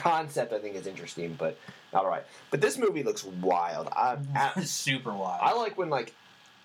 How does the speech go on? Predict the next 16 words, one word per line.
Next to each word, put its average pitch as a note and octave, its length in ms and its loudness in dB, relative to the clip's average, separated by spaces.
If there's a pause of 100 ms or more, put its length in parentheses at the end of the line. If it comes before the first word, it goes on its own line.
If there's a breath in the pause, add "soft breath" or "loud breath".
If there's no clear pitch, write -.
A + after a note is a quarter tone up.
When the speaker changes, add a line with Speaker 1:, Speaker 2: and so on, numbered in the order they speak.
Speaker 1:
like, B2+ 240 0
comedic B2 460 0
actors, G2 500 -2
like, F#2 260 0 (180)
change B2+ 380 0
it A#2 60 -4
up F#2 340 0 (120)
and G2+ 120 -2
they G2 120 0
go G2+ 260 2
for, G2+ 160 -6
like, F2 160 -2
a E2+ 80 -4
serious F2+ 540 -2
role. E2 420 0 (480 loud breath)
Um, E2 460 -2